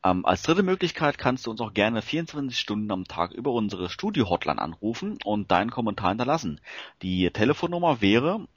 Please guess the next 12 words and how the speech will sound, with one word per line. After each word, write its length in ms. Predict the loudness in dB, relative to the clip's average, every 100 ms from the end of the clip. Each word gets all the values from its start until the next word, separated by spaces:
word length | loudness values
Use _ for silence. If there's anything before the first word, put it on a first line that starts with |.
| _
null 360 | -2 2 2 0 _ -2
drei 340 | 0 2 0
zwei 420 | -6 0 2 2 -2
eins 340 | -6 -8 -12
zwei 440 | -4 2 4 2 -4 -10 _ _ _
eins 320 | -2 -2 -6
vier 420 | -8 -4 -4 -4 -10 _
eins 360 | -2 -2 -4 -2
neun 420 | 2 2 0 -4 -12 -18 -18
vier 560 | -16 -2 2 4 2 0 2
acht 340 | 2 2 -6
fünf. 420 | -8 -8 -8 -14